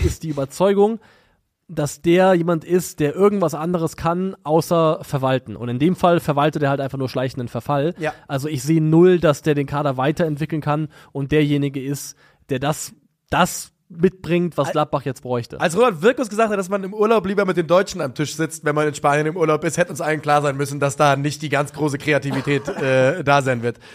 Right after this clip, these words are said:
Speaker 2: Übrigens, äh, ist Gladbach die einzige Mannschaft aus, äh, von Tabellenplatz elf und abwärts, die mehr Tore, äh, mehr Tore erzielt hat, als statistisch erwartbar sind.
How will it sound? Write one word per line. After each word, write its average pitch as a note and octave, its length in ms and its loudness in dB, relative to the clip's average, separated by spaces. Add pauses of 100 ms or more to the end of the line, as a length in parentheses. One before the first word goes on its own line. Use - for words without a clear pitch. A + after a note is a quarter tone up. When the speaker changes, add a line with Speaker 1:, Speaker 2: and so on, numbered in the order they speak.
Speaker 2:
Übrigens, C#3 460 0
äh, C#3+ 260 4
ist D3+ 160 -8
Gladbach C#3+ 360 2
die D#3 100 -6
einzige C3 320 -2
Mannschaft B2+ 440 0
aus, A#2+ 380 -2
äh, A#2+ 340 0 (280)
von C3+ 140 -2
Tabellenplatz C3 580 0
elf D3 300 2
und D#3 200 -10
abwärts, C#3 520 2
die A#2+ 160 -6
mehr C#3+ 320 2
Tore, D3+ 420 0
äh, B2+ 180 0
mehr C3 440 0
Tore C#3+ 240 2
erzielt - 320 -4
hat, C#3 80 2
als C3 400 -8
statistisch C3+ 460 -8
erwartbar B2+ 460 -2
sind. G2 260 -18